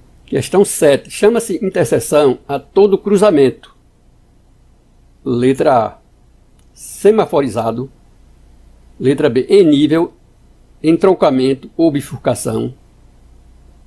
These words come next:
Letra C, sobre ferrovias. E letra D, com a forma de rótula. Vejam a questão. E a alternativa correta é a letra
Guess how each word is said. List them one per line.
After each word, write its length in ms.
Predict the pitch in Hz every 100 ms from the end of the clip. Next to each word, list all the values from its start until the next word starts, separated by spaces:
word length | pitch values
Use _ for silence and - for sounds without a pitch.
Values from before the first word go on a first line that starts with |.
| - - _ _ _ _ -
Letra 500 | 131 147 175 190 156
C, 180 | 135
sobre 340 | 127 - 202 190
ferrovias. 800 | 170 135 120 117 117 113 - - _
E 80 | 165
letra 300 | 165 165 165
D, 200 | 123 131
com 180 | 131 175
a 80 | 156
forma 340 | - 131 214
de 120 | 214
rótula. 460 | 127 127 120 110 95 _ _ _ _ _ _ _ _ - _ _ _ -
Vejam 380 | 123 131 113 120
a 60 |
questão. 580 | 113 113 - 117 117 151 - _ _ - - - - _ _ _ _ _ _ _ - _ -
E 60 | 180
a 60 |
alternativa 640 | 175 175 156 147 139 127 117 _ - - _ _
correta 420 | - 127 123 117 135
é 20 |
a 40 |
letra 440 | 117 110 - 123